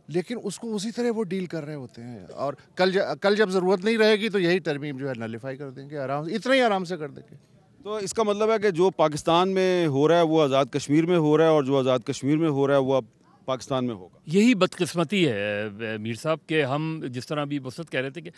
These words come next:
Speaker 3: आइन में तरमीम आप पूरी एक डिबेट होती है, एक डिस्कशंस होता है। ये नहीं होता कि आप रातों रात कोई तब्दीली ले आएँ, चाहे वो जितनी भी अच्छी हो। अगर किसी तरमीम पे डिबेट ही नहीं हुई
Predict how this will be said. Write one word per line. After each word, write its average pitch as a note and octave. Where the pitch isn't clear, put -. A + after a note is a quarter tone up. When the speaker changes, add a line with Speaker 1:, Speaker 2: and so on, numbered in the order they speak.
Speaker 3:
आइन F#3
में A3+
तरमीम E3
आप F3
पूरी G3
एक F3
डिबेट A#2
होती A#2
है, A#2
एक G#2+
डिस्कशंस C#3+
होता A#2+
है। G#2+
ये D3
नहीं G3+
होता D#3
कि C#3+
आप C3+
रातों A#2
रात C3
कोई C3+
तब्दीली A2+
ले A#2+
आएँ, C#3+
चाहे G3+
वो A3
जितनी F3
भी B3+
अच्छी F3
हो। F#2
अगर F#3+
किसी G3+
तरमीम D#3+
पे G3
डिबेट C3
ही A3+
नहीं G#3
हुई F#2+